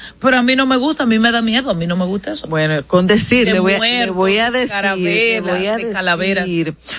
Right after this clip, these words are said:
Speaker 2: un secreto. <laughs> Anibelca le tiene miedo a, cuando va a la funeraria aquí con ella, porque a lo, después ella ya no quiere salir de la funeraria, le da miedo dormir. Una mujer
Speaker 1: Ay,
Speaker 2: tan
Speaker 1: Dios.
Speaker 2: guapa le tiene miedo <laughs> a los muertos.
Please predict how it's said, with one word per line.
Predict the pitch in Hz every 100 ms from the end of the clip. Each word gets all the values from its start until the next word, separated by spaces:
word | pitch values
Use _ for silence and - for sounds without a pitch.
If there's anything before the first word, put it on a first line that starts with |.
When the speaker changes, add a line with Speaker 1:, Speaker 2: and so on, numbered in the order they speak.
| -
Speaker 2:
un | 180
secreto. | - 196 - 131 123 131 120 127 -
<laughs> | - -
Anibelca | 160 156 139 135 170
le | 156
tiene | 143 139 143
miedo | 131 131 131 147
a, | - - -
cuando | 147 147 143
va | 160
a |
la | 185
funeraria | 202 185 170 175
aquí | 165 165
con | 175 160
ella, | 110 - - - - - - - - - -
porque | 127 127
a |
lo, | 131 139
después | 127 127 135 - 151
ella | 160 165
ya | 160
no | 156
quiere | 151 147 151
salir | 131 135 170
de |
la | 151
funeraria, | 151 123 110 131 202 202 180
le | 156 139
da | 131
miedo | 127 123 120
dormir. | 117 117 147 190 196 185 - - - -
Una | 214
mujer | 226 247 214
Speaker 1:
Ay, |
Speaker 2:
tan | 202
Speaker 1:
Dios. | 180
Speaker 2:
guapa | 185 208 202 208
le | 180 175
tiene | 185 185 185
miedo | 190 -
<laughs> | -
a |
los | 208 180
muertos. | 202 180 185